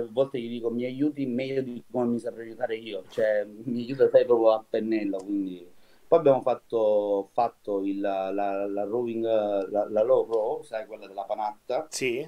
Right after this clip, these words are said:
Speaker 1: Chiudere
Speaker 2: sì.
Speaker 1: così. Ho fatto un'angolazione leggermente diversa, perché l'ho fatto l'angolazione con la transit bar, che era bellissimo, e ho fatto lì un, uh, un, un quattro per sette pesante,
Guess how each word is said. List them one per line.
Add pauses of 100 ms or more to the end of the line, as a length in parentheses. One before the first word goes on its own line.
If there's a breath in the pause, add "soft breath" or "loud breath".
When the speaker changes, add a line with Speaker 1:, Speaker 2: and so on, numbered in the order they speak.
(120)
Speaker 1:
Chiudere
Speaker 2:
sì.
Speaker 1:
così. (320)
Ho
fatto (1120)
un'angolazione
leggermente
diversa,
perché
l'ho
fatto
l'angolazione
con
la
transit
bar, (320 soft breath)
che
era
bellissimo, (680 loud breath)
e
ho
fatto
lì
un,
uh, (180)
un, (340)
un
quattro
per
sette
pesante,